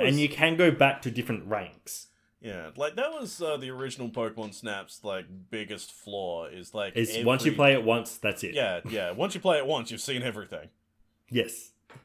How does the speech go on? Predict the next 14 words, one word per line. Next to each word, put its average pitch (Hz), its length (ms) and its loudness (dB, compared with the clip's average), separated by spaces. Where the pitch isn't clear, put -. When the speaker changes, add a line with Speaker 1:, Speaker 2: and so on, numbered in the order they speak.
Speaker 1:
But, 123 100 4
like, 123 260 2
there's 143 180 6
a 147 60 8
lot. 120 500 4
There 110 200 6
is 101 120 -2
a 98 40 2
lot 90 480 4
happening 95 420 -4
in 82 100 -10
the 82 80 -10
game. 71 320 -12
Speaker 2:
Yeah. 85 340 -12